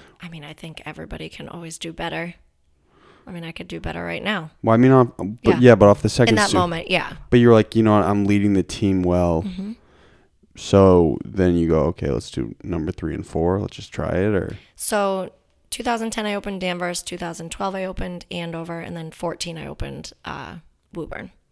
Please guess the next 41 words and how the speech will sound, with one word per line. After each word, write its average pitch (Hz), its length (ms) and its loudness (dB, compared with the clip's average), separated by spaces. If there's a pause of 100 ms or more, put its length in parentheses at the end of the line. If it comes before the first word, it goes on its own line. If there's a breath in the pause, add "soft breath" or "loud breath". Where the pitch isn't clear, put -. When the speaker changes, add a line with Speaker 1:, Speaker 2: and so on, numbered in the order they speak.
(720)
Speaker 1:
So 180 580 -2 (1700 soft breath)
it 196 80 -12
wasn't 208 260 -4
planned 170 400 -8
like 190 200 -6
that. 208 200 0
It - 80 -2
wasn't 175 220 -6
like 170 140 -8
I, 170 200 -2 (200)
I 170 100 -6
didn't 190 200 -8
go 160 160 -10
into 160 260 -12
it. 170 80 -6
I - 100 -10
didn't 160 160 -12
have, 170 180 -14
like, - 140 -16
this - 160 -14
business - 320 -10
plan 175 220 -12
that - 120 -16
said, - 120 -14
like, 180 220 -16
"Every 220 220 -14
two - 200 -8
years 214 240 -10
I'm 170 60 -12
gonna 165 160 -12
open 170 220 -6
a 165 60 -10
new 156 160 -14
space." - 480 -12 (380 soft breath)
Um, 165 560 -8 (1000)
I 180 120 -6
wanted 214 320 -6
to - 60 -8
be 208 80 -6
in 175 140 -10
Burlington, 180 760 -8